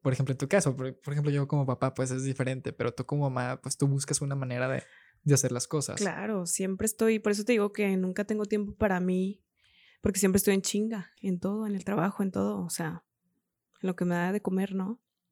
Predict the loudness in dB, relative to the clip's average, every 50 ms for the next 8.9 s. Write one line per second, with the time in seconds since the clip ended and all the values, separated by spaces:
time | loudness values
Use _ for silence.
0 | _ -20 -20 -20 -20 -10 _ 4 6 8 10 10 10 10 8 8 6 6 4 6
1 | 6 6 6 6 4 2 2 0 -4 -4 -2 -4 -2 -2 -4 -6 -6 -8 -12 _
2 | _ _ _ -4 0 4 6 6 6 6 4 2 2 0 0 0 2 2 2 4
3 | 4 2 0 0 0 0 -2 -2 0 0 0 2 2 2 2 2 0 0 0 0
4 | 0 0 -2 -2 -4 -6 -8 _ _ -20 -20 -20 -20 -20 -20 -20 _ -20 -20 -20
5 | -20 -20 -20 -20 -20 _ _ _ _ _ _ 0 2 4 4 4 4 4 2 4
6 | 4 4 4 2 0 2 2 4 4 6 6 6 6 6 6 4 4 2 0 -2
7 | -4 -6 -4 -2 -2 0 2 2 2 0 0 0 2 2 2 2 2 2 2 2
8 | 2 2 0 -2 -4 -4 -6 -4 -2 -4 -4 -4 -4 -4 -4 -4 -6 -8